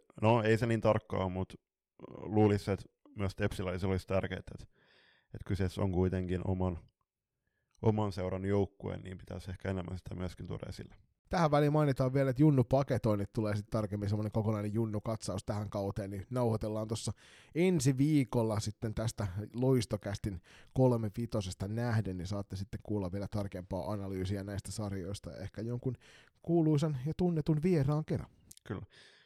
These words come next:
Speaker 1: Sitten mennään T kahdeksantoista S M-sarjaan, ja siellä viime vuoden tapaan Tampereen Classic voitti ylivoimaisesti Suomen mestaruuden. Onnittu-,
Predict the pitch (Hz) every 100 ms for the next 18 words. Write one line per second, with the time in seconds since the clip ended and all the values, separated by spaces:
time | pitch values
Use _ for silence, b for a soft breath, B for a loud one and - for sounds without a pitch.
0 | b _ - 143 123 127 127 127 135 -
1 | 117 101 101 - _ - 104 - 98 95
2 | 95 95 90 90 90 - 104 90 87 98
3 | b b b b b b b _ _ 120
4 | 120 107 104 104 107 - 104 98 95 -
5 | - 101 92 - 135 127 110 104 - 98
6 | - - 101 95 _ - 95 - _ _
7 | _ _ _ _ _ _ _ _ - 104
8 | 101 110 98 92 92 - - 92 90 85
9 | 87 - 101 87 87 90 92 - 127